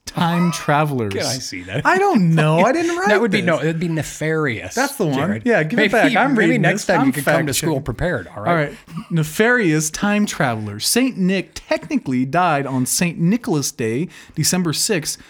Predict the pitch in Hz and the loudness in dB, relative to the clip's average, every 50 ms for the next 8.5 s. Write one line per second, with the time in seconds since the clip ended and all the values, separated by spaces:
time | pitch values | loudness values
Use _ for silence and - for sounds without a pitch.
0 | - _ _ _ - 202 214 214 180 160 151 - - - 175 165 160 151 - 185 | -20 _ _ _ -2 -2 0 0 0 0 -2 -2 -2 -2 -2 0 -2 -2 -2 -2
1 | 175 156 - - 160 156 160 151 131 180 202 202 - 139 139 147 - 170 - - | -4 -2 -2 -2 0 0 0 0 0 0 0 0 0 -2 -4 -4 -6 -8 -6 -2
2 | 202 233 277 277 226 180 160 160 151 - - 165 160 147 143 - - - 202 180 | 0 0 2 2 2 2 2 2 0 -2 -2 -2 -2 0 0 0 0 0 0 0
3 | 175 160 175 170 170 156 175 165 151 151 - - - 180 185 214 247 254 240 214 | 0 0 0 0 0 2 0 0 -2 -4 -6 -8 -6 -2 0 2 4 4 2 2
4 | 156 117 104 101 - - - - - - - 160 165 156 156 147 151 175 220 254 | 0 -2 -4 -8 -14 -20 -20 -20 -10 -2 0 2 2 2 2 2 2 2 2 2
5 | 240 - 180 165 165 160 151 - 180 151 165 165 160 156 - - 226 202 170 135 | 0 0 0 0 0 0 0 0 0 0 0 -2 -4 -6 -4 -2 0 0 2 0
6 | 120 110 110 123 147 160 170 160 151 151 185 190 196 180 170 160 147 123 110 95 | 0 -2 -2 -4 -4 -2 -2 -4 -2 0 2 2 4 4 4 2 2 0 -2 -4
7 | - - - - _ _ _ _ _ - _ _ _ _ _ - 170 208 254 339 | -10 -16 -20 -20 _ _ _ _ _ -20 _ _ _ _ _ -10 -4 -2 0 2
8 | 403 427 440 440 415 392 403 - - | 4 4 4 4 2 0 -2 -8 -14